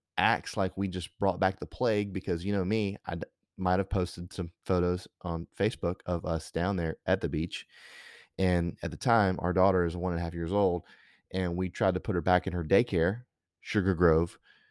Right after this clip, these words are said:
developmental, I think, yeah, developmental daycare. And, uh, and they tried to make her quarantine for fourteen days. And I'm like, "No, we just went on vacation," you know? So, no, my boss is not gonna allow me to go uh, take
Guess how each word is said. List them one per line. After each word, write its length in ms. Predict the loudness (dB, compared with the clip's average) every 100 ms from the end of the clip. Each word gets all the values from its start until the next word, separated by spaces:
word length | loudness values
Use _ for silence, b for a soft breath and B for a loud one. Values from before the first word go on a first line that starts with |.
| b -4
developmental, 1040 | -2 0 2 2 0 -4 -4 -4 -4 -6 _ _ _ _ -18
I 60 |
think, 180 | -14 -14 -16 _ _ _
yeah, 160 | -6 -4
developmental 460 | 0 0 0 0
daycare. 360 | 0 0 0 -4 _ B B B B B B B -2
And, 400 | 2 4 4 2
uh, 260 | 4 6 6
and 100 | 4
they 80 | 4
tried 240 | 6 6
to 60 | 6
make 180 | 4 2
her 140 | 0
quarantine 580 | 2 6 6 6 0 -4
for 160 | -4 -4
fourteen 460 | 0 0 0 2
days. 520 | 2 2 0 -6 -16 _ -2
And 100 | 0
I'm 120 | 2
like, 200 | 2 0
"No, 200 | -2 0
we 100 | 0
just 240 | -2 -4
went 140 | -2 -2
on 100 | 0
vacation," 640 | 0 0 0 -2 -4 -6 -8 _ _ _ _ _ _
you 120 | -2 0
know? 140 | 0
So, 340 | 2 2 4 2
no, 240 | 2 2
my 160 | 2 0
boss 320 | 2 0 0
is 80 | -4
not 180 | -2 -2
gonna 140 | -2
allow 300 | 0 2 2
me 160 | 0 -2
to 160 | -2
go 400 | 2 4 4 4 _ _ _ _ _ _
uh, 380 | 6 8 8 4 0 _
take 360 | 4 4 2